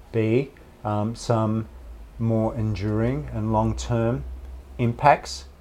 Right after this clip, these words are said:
um, to the brain that might be relevant in a criminal context. And a score of eight or below essentially, uh,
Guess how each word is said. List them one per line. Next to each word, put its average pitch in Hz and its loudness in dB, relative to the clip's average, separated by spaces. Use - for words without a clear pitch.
um, 110 -2
to - -6
the 113 0
brain 113 4
that 117 -2
might 113 2
be 113 2
relevant 110 2
in 107 -2
a 101 0
criminal 113 -2
context. 110 -10
And 110 -2
a 110 0
score 113 0
of 104 -6
eight 117 -2
or 107 -8
below 104 2
essentially, 107 -2
uh, 101 -4